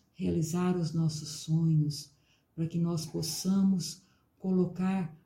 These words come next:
objetivos, eh, realizações em nosso caminho. Por isso, a grande importância de começarmos o ano carregando dentro de nós esta força,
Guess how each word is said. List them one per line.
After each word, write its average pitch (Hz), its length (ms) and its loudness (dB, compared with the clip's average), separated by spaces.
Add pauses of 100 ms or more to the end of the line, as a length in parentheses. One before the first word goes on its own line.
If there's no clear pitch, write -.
(120)
objetivos, 170 1500 0 (460)
eh, 170 280 -2
realizações 180 1400 2 (120)
em 170 80 -2
nosso 156 380 2
caminho. 143 480 -2 (600)
Por 170 160 2
isso, 202 520 2 (440)
a 165 100 -4
grande 214 480 4
importância 160 920 2 (360)
de 160 80 -8
começarmos 165 800 -2
o 160 160 2
ano 147 420 2 (420)
carregando 180 800 2
dentro 208 520 0
de 214 180 0
nós 147 640 0 (800)
esta 156 320 -4
força, 165 800 -4